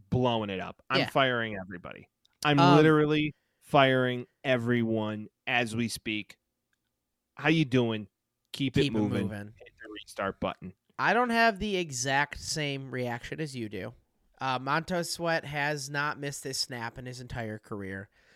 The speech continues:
Speaker 2: I know
Speaker 1: Good
Speaker 2: there's
Speaker 1: for
Speaker 2: a
Speaker 1: him.
Speaker 2: lot, there's a lot of conversations about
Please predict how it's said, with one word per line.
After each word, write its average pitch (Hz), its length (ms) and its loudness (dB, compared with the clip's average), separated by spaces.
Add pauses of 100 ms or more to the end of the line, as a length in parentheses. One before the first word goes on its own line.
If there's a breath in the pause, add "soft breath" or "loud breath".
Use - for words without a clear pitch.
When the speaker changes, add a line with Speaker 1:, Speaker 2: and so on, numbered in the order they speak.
(140 soft breath)
Speaker 2:
I 117 100 -8
know 131 220 -2
Speaker 1:
Good - 100 2
Speaker 2:
there's 131 80 -4
Speaker 1:
for 208 80 4
Speaker 2:
a 165 80 6
Speaker 1:
him. 123 60 -2
Speaker 2:
lot, 131 240 -4
there's 131 160 -10
a 135 40 -10
lot 139 220 0
of 147 60 -4
conversations 131 960 -8
about 113 480 -8